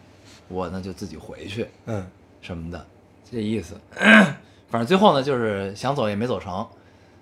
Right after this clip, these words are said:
Speaker 1: 就是也舍不得，就也很难割舍这个情绪，
Speaker 2: 对。
Speaker 1: 这个情感。
Speaker 2: 对。
Speaker 1: 你毕竟一方是生活四十年的，一方是
Speaker 2: 你的
Speaker 1: 你的真爱，
Speaker 2: 年少初恋，
Speaker 1: 对吧？啊，
Speaker 2: 嗯。
Speaker 1: 这个很难，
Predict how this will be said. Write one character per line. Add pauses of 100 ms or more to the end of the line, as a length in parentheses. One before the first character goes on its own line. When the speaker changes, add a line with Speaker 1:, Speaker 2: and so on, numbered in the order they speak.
(200)
Speaker 1:
就
是
也
舍
不
得，
就
也
很
难
割
舍
这
个
情
绪，
Speaker 2:
对。
Speaker 1:
这
个
情
感。 (160)
Speaker 2:
对。 (360)
Speaker 1:
你
毕
竟
一
方
是
生
活
四
十
年 (140)
的，
一
方
是 (640)
Speaker 2:
你
的
Speaker 1:
你
的
真
爱，
Speaker 2:
年
少
初
恋，
Speaker 1:
对
吧？
啊，
Speaker 2:
嗯。 (240)
Speaker 1:
这
个 (560)
很
难，